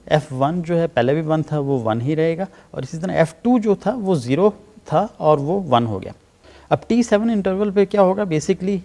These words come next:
जो ही क्लॉक पल्स आया तो ये वन वन वन स्टेट से डाउन काउंट करेगा, वन वन ज़ीरो पे जाना चाहिए।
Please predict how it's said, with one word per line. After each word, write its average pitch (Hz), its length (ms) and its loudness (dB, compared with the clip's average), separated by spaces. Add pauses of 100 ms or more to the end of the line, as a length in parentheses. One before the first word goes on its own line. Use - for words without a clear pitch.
जो 143 120 2
ही 208 140 2
क्लॉक 190 380 0
पल्स 180 240 -2
आया 143 260 0
तो - 180 -6
ये 180 340 -2
वन 156 420 0
वन 180 300 0
वन 151 300 0
स्टेट 160 360 -8
से 214 260 -4 (320)
डाउन 139 260 4
काउंट 156 260 2
करेगा, 160 420 0 (320)
वन 147 120 2
वन 165 340 -2
ज़ीरो 123 260 4
पे 127 100 2
जाना 107 240 -2
चाहिए। 107 300 -6